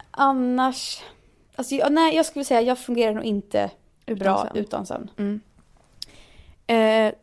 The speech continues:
Speaker 2: nummer två. Du tycker att det är jobbigt med höga ljud, typ så här konserter, eh,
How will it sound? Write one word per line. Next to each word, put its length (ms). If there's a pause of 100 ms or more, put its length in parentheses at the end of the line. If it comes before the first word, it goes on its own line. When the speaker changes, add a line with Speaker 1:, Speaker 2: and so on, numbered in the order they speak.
Speaker 2:
nummer 160
två. 220 (220)
Du 180
tycker 280
att 80
det 60
är 80
jobbigt 560
med 200
höga 360
ljud, 500
typ 280
så 100
här 180
konserter, 1040 (600)
eh, 380